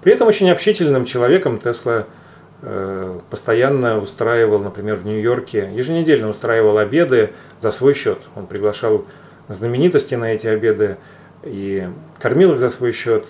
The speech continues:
э, использовал возможность для того, чтобы рассказывать им о чудесах электричества. Так он занимался просвещением. Такое у него было хобби.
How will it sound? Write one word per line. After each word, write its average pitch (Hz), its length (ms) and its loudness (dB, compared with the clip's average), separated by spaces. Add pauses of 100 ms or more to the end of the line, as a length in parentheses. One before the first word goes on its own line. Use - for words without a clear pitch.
э, 98 500 -10
использовал 123 460 2
возможность 113 540 0
для 92 100 -8
того, 110 160 0
чтобы - 180 -6
рассказывать 110 640 -2
им 143 300 -2 (340)
о 104 80 -4
чудесах 101 480 -8
электричества. - 680 -10
Так - 160 -8
он 110 100 -6
занимался 98 380 -10
просвещением. 90 680 -12 (260)
Такое 92 220 -10
у 90 40 -8
него 90 200 -10
было 92 240 -12
хобби. 85 260 -16